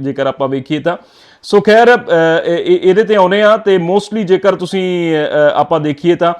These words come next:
ਵੀ ਹੁਣ ਆਉਣ ਵਾਲੇ ਦਿਨਾਂ ਦੇ ਵਿੱਚ ਇਹਨਾਂ ਦੇ ਲਈ ਪ੍ਰੈਸ਼ਰ ਕੀ ਰਹਿਣੇ ਆ, ਅ, ਜਿਹੜੇ ਸਰਕਾਰ ਦੇ ਲਈ ਇੱਕ ਤਾਂ ਯੂ ਐਸ ਦੇ ਨਾਲ ਕਿੱਦਾਂ ਡੀਲ ਕਰਨਾ ਤੇ ਬਾਕੀ ਇਸ ਮੁਲਕ ਦੀ ਜਿਹੜੀ ਆਰਥਿਕਤਾ ਆ ਉਹਨੂੰ ਇਹ ਕਿੱਦਾਂ ਡੀਲ ਕਰਦੇ ਨੇ,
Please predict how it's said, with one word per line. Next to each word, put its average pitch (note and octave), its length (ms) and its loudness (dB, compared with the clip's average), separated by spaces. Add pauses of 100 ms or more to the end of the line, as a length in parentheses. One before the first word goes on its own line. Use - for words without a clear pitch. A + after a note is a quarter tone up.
(320)
ਵੀ D#3 220 0
ਹੁਣ F3+ 280 2 (100)
ਆਉਣ E3 200 -2
ਵਾਲੇ F#3 220 -2
ਦਿਨਾਂ D#3+ 240 -4
ਦੇ F3+ 80 -6
ਵਿੱਚ F3+ 140 -8
ਇਹਨਾਂ F#3 140 -8
ਦੇ F#3+ 100 -8
ਲਈ F#3+ 80 -6
ਪ੍ਰੈਸ਼ਰ F3 460 -4
ਕੀ G3 160 -6
ਰਹਿਣੇ G3 240 -4
ਆ, G3+ 100 -6 (460)
ਅ, C#3+ 40 -4
ਜਿਹੜੇ D3 480 -4
ਸਰਕਾਰ D3 480 -2
ਦੇ F3 140 -6
ਲਈ F3+ 100 -4
ਇੱਕ D#3+ 100 -10
ਤਾਂ E3+ 240 -4 (160)
ਯੂ C#3 160 -2
ਐਸ D3+ 120 -2
ਦੇ D#3+ 100 -8
ਨਾਲ D#3+ 160 -8
ਕਿੱਦਾਂ D#3 260 -8
ਡੀਲ D#3 200 -6
ਕਰਨਾ D#3+ 280 -6
ਤੇ D#3 120 -6
ਬਾਕੀ C#3 360 -6
ਇਸ C#3 120 -10
ਮੁਲਕ B2+ 240 -12
ਦੀ C3 100 -12
ਜਿਹੜੀ C#3 160 -8
ਆਰਥਿਕਤਾ B2 640 -6
ਆ - 60 -10 (460)
ਉਹਨੂੰ A3+ 360 0
ਇਹ F3+ 80 0
ਕਿੱਦਾਂ C#3+ 340 -4
ਡੀਲ C3 220 -4
ਕਰਦੇ A2+ 320 -4
ਨੇ, G#2+ 140 -10